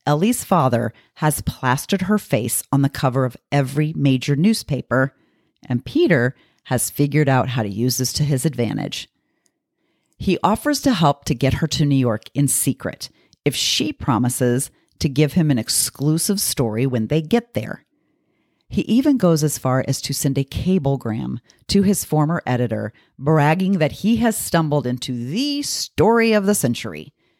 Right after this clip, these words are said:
He knows exactly where that runaway heiress is,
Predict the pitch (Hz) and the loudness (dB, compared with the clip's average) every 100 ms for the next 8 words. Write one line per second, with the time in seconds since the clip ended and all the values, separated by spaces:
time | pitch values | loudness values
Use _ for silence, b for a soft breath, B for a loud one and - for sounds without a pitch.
0 | _ _ _ _ 180 190 202 180 196 165 | _ _ _ _ 2 4 4 2 0 -2
1 | 110 139 165 131 120 117 151 - 120 120 | 0 0 0 -2 -2 0 0 0 -4 0
2 | 143 185 180 185 - 226 190 127 - 117 | 2 2 2 0 2 0 2 0 0 -2
3 | 117 120 | -2 -4